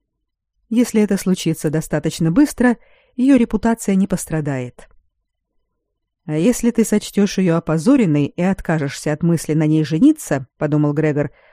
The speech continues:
глядя в непроницаемые тёмно-серые глаза Аранвена-младшего, "это даже к лучшему. Не придётся соревноваться с собственным адептом за невесту.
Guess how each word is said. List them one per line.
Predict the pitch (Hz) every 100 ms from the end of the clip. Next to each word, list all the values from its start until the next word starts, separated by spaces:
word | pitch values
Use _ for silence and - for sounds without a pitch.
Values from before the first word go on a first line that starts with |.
| _ _
глядя | - 160 160 160
в | 156
непроницаемые | 165 156 160 156 - 233 233 220 220
тёмно-серые | - 165 156 156 - 170 165 160
глаза | 160 156 165 156
Аранвена-младшего, | 165 160 160 156 160 160 147 - 156 143 127 _ _ _ _ -
"это | 269 196
даже | 175 160
к | 156
лучшему. | 151 147 - 143 160 - _ _ _ _ _
Не | 180
придётся | 165 170 175 180 170
соревноваться | - 160 160 165 151 139 156
с | -
собственным | 165 - - 151 151
адептом | 147 180 - 156 147
за | 151
невесту. | 160 147 135 -